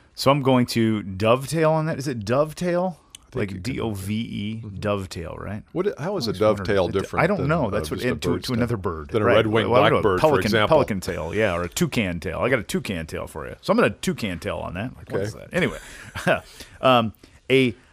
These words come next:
Speaker 1: what keeps us from this last one for me is the, the, um, the, um, propensity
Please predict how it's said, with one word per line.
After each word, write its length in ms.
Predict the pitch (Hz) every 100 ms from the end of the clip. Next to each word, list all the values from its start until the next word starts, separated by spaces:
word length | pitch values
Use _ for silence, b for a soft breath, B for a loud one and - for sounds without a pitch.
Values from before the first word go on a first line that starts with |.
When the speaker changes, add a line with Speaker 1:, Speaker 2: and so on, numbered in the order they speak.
| b
Speaker 1:
what 240 | 127 139
keeps 240 | - 185 170
us 80 | 156
from 100 | 143
this 160 | 139
last 240 | 127 127 143
one 100 | 127
for 100 | 120
me 80 | 123
is 120 | 104
the, 160 | - -
the, 240 | 107 107
um, 280 | 98 95 90 - _ _
the, 180 | 110 107 - -
um, 360 | 95 87 85 - -
propensity 840 | 113 - 156 151 147 147 143